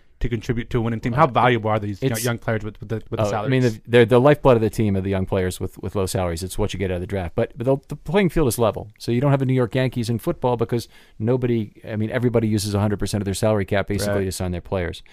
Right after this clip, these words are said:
Speaker 2: So i-, i-, it's, it all comes down to then what front offices can do the best job of finding those bargain players at the lower prices and, and avoid paying large free agent dollars. So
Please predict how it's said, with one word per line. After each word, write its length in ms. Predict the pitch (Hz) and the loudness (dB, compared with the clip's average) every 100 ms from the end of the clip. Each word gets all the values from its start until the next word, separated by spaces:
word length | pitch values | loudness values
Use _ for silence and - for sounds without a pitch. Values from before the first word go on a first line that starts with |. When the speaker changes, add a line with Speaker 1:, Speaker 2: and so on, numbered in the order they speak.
| - - - - | -20 -20 -20 -4
Speaker 2:
So 240 | - 117 - | 0 0 -2
i-, 140 | 135 156 156 - | -12 0 0 0
i-, 140 | 147 - | -6 -2
it's, 200 | 131 - 143 | -2 -2 4
it 120 | 139 | 6
all 100 | 156 | 6
comes 220 | 156 131 | 4 2
down 200 | 127 123 | 2 2
to 80 | 120 | 2
then 320 | 110 110 104 - | 0 0 0 -2
what 260 | 110 120 127 | 2 4 4
front 300 | - 117 117 | 0 2 4
offices 580 | 117 - 107 110 104 - | 2 2 -2 -2 -2 -2
can 220 | - 110 | -2 0
do 160 | 113 | 0
the 100 | 107 | -2
best 380 | 95 117 117 - | 0 0 0 -4
job 480 | - 117 113 101 95 | 0 2 2 0 -4
of 140 | - 98 | -6 -4
finding 380 | 117 110 104 101 | 0 2 0 0
those 180 | 95 | -2
bargain 400 | 90 101 98 92 | -2 -2 -2 -4
players 480 | - 104 98 92 87 | -2 -2 0 -2 -2
at 100 | 87 | -4
the 80 | 92 | -2
lower 220 | 90 90 | -2 -2
prices 500 | - 104 95 - 90 | -2 -2 -2 -2 -4
and, 160 | 90 90 | -4 -6
and 120 | - 90 | -4 -6
avoid 360 | 82 101 98 | -2 -2 0
paying 380 | - 92 87 85 - - - - | -2 -2 -2 -6 -12 -20 -20 -6
large 240 | 98 101 - | -2 -2 -2
free 200 | 98 95 | -2 -2
agent 240 | 90 87 | -2 -6
dollars. 400 | 82 80 82 - - - - - - - | -6 -6 -8 -12 -16 -20 -20 -20 -20 -8
So 260 | 104 101 | -2 -2